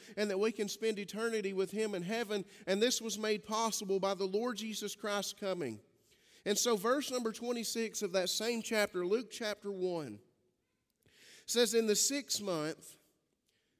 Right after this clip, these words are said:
the angel Gabriel was sent from God into a city of Galilee named Nazareth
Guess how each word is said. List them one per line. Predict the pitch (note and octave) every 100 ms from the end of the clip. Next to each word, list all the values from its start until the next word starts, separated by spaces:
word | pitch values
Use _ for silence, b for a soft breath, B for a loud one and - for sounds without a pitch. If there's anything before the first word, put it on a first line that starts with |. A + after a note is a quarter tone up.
| _ -
the | F3+
angel | G#3+ B3 G#3 G3
Gabriel | F3 G#3+ F#3+ F#3+ E3+
was | E3+
sent | - G#3+ G#3+ F#3+
from | F#3
God | E3 F3 G3 F#3+
into | F3+ F#3+ D#3+
a |
city | D3 - G#3+ A#3 G#3
of | E3
Galilee | F3+ F3+ G3+ F#3+ D#3+ D3+ D3+ D3 B B -
named | E3+ E3+
Nazareth | D#3 D#3+ F3 E3 C#3+ A#2 A2 -